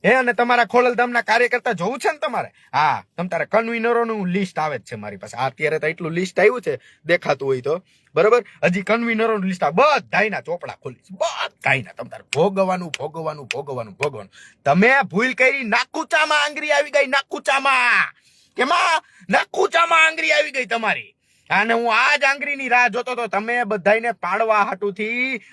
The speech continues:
આ, આ, આ, આ, આ એટલા પ્રૂફ તો બહુ કામના મારા માટે. કારણ કે તમે ખોટું જ એટલું કર્યું. તમે ખોટું જ એટલું કર્યું.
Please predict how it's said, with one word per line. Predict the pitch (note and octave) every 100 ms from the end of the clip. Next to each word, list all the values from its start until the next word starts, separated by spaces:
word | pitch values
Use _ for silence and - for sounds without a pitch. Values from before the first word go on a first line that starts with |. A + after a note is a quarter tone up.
| -
આ, |
આ, | G3 F#3 F#3+
આ, | F3+ F3+ F3+
આ, | E3+ F3+ E3+
આ | E3+
એટલા | F#3+ A#3 A3
પ્રૂફ | G3+ G#3 -
તો |
બહુ | D3 D3 C3+
કામના | A2 G#2+ G2+
મારા | F2+ F2+ -
માટે. | - _ _ _ _ _ _ _
કારણ | C#3+ E3
કે | F3
તમે | C3+ F3+ B2
ખોટું | - - C4 B3 - B3 C4
જ | F3+
એટલું | E3 B2 -
કર્યું. | G2 _ _ _
તમે | G#3+ B3
ખોટું | A3+ - C4 E4 E4 A3 - E4+ D#4+
જ |
એટલું | B3+ A3 F3
કર્યું. | - G#3